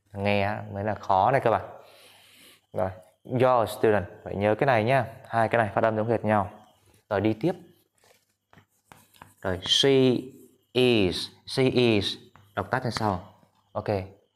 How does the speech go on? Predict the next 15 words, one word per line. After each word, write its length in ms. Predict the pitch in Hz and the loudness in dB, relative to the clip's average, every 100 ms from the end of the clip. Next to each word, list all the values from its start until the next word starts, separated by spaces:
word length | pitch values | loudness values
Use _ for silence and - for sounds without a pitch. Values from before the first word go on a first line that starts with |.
| _ _ _ _ - | _ _ _ _ -12
She 200 | - 123 | 0 2
is, 360 | 110 95 - - | 4 2 -2 -4
âm 200 | - 113 | -2 -2
giờ 240 | 104 107 95 | 2 4 4
nhẹ 200 | 98 92 | 2 -2
ra. 140 | 98 92 - | -6 -8 -10
She 200 | - 123 | -2 2
is, 440 | 117 98 87 82 - - _ - | 4 4 0 -4 -14 -20 _ -6
she 180 | - | 0
is, 400 | 120 104 87 - - - - | 2 2 0 -4 -12 -20 -12
she 200 | - 120 | -2 0
is, 460 | 107 92 85 - _ _ - | 2 0 -4 -12 _ _ -6
sees, 600 | - 120 101 85 82 - _ _ | 0 2 2 0 -6 -14 _ _
sees, 640 | - 123 107 92 87 - - _ _ | -2 2 2 2 -2 -10 -16 _ _
sees. 520 | - 123 110 92 80 | -4 0 2 2 -2